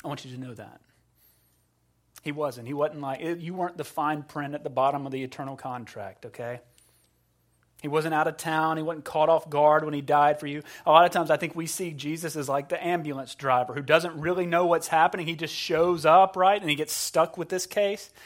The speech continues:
Meanwhile, the other ambulance driver, like, gets the person who just has a cough. No, he knew what he was driving into. He knew exactly what he was coming into.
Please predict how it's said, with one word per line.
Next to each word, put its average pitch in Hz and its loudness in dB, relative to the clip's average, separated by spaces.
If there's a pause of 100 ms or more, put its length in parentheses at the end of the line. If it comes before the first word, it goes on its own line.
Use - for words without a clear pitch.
(140)
Meanwhile, 170 4
the 147 0
other 160 0
ambulance 180 -2
driver, 180 6
like, 156 2
gets 156 -8
the 151 -14
person 156 -6
who 147 -6
just 143 -10
has 147 -4
a 131 -10
cough. - -2 (1700)
No, 302 -6
he 202 -6
knew 349 -6
what 185 -6
he 151 -8
was 127 -12
driving 131 -4
into. 127 -12
He 202 -8
knew 339 -6
exactly 320 -8
what 277 -4
he 214 -10
was 165 -10
coming 156 -8
into. 131 -10